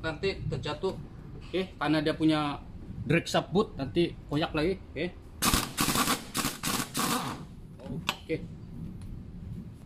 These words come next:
Nih. Nah, situ ini.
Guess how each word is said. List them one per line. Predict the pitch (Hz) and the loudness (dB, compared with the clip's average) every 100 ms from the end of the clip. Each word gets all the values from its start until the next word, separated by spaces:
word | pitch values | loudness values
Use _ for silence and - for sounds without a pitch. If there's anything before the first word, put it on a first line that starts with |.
| - - - - - - - - - - - - - - - - - - - - - - - - - - - - - - - - - - - - | -14 -12 -12 -14 -14 -10 -10 -10 -12 -12 -12 -12 -12 -14 -14 -14 4 6 10 8 6 -8 -14 -14 -16 -16 -18 -18 -18 -18 -18 -16 -14 -14 -14 0
Nih. | 143 185 - - - - - - - - - - - - - - - - - - - - - - - - - | 2 2 -2 -14 -14 -12 -12 -12 -16 -16 -16 -14 -14 -14 -16 -16 -16 -16 -16 -14 -6 -4 -4 -10 -14 -14 -8
Nah, | 117 | -8
situ | - 170 | -2 4
ini. | 165 185 | 6 6